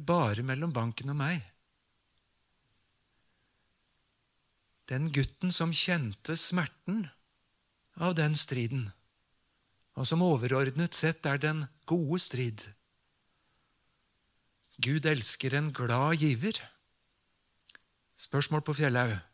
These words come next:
Tror du Gud elsker en sur giver også? Hva ville du svart da?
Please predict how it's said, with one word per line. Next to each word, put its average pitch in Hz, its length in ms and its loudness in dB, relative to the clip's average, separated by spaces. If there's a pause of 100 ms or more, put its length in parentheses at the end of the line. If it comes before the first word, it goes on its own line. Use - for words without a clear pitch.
(880)
Tror 131 160 -2
du 139 120 0
Gud 127 240 0
elsker 127 400 2
en 135 80 2
sur 120 360 4
giver 135 360 -2
også? 180 220 2 (1900)
Hva 120 100 -8
ville 135 160 -6
du 151 80 0
svart 135 320 0
da? 170 140 -2